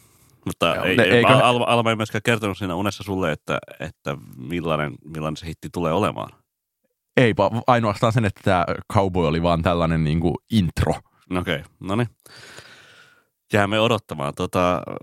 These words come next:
Speaker 1: mitäs toi Robinin uusi levy?
Speaker 2: M-, mä olin äsken menossa siihen, että,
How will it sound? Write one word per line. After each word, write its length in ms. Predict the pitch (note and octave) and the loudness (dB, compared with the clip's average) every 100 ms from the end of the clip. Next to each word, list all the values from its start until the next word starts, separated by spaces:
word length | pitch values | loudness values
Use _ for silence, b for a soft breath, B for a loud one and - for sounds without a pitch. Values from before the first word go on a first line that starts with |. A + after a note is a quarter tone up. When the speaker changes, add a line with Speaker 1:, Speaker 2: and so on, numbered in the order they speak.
| - - - | -14 -16 -8
Speaker 1:
mitäs 260 | G#2+ C3+ - | -2 0 2
toi 120 | A#2 | 2
Robinin 340 | A#2 G#2+ F2+ | 2 2 0
uusi 180 | D2+ F#2+ | -2 -2
levy? 200 | E2+ D2 - B B | -2 -4 -8 B B
Speaker 2:
M-, 240 | F2+ G2 A2+ | -8 -2 2
mä 120 | A#2 | 4
olin 180 | B2 A#2 | 2 2
äsken 280 | A#2+ - A#2 | 0 2 2
menossa 260 | A2 A#2 | 2 2
siihen, 280 | A#2+ B2+ F2+ | 2 2 2
että, 240 | - - | 0 -2